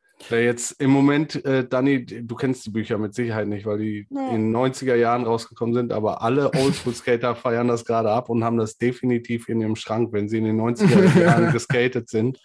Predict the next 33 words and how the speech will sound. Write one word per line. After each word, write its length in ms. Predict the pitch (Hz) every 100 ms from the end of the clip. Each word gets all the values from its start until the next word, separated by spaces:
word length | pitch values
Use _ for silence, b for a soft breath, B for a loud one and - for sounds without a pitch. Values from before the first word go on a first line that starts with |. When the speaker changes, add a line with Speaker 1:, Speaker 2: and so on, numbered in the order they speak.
| B B B B 254
Speaker 2:
Ja. 160 | 262
Speaker 1:
Das 200 | 302 277
war, 420 | 254 135 143 131 _ b _
das 180 | 123 -
war 120 | 139
das 240 | 139 131 -
YouTube 480 | 151 180 180 165 -
der 100 | 123
neunziger 480 | 127 139 131 120
Jahre 460 | 117 123 123 104 95
tatsächlich. 640 | 110 98 107 98 104 - 113
Also 160 | 107
die 120 | 107 107
Speaker 2:
Ist, 280 | 131 135
mir 140 | 277 285
fällt 240 | 330 320
auch 60 | 494 -
Speaker 1:
YouTube-Tutorials. 140 | 233
Speaker 2:
grad 180 | 285 262
auf, 400 | 226 233 240 254 _ -
das 160 | 262
ist 140 | 285 285
ja 80 |
eine 160 | 262 262
ganz 200 | 262 277
andere, 500 | 277 277 254 247 240
also, 260 | 240 247 254
ne, 140 | 262 294
dass 160 | 294
man 260 | 269 262 233
seine 180 | 254 254
Inspiration 640 | 269 - 269 254 294 302
ja 180 | 285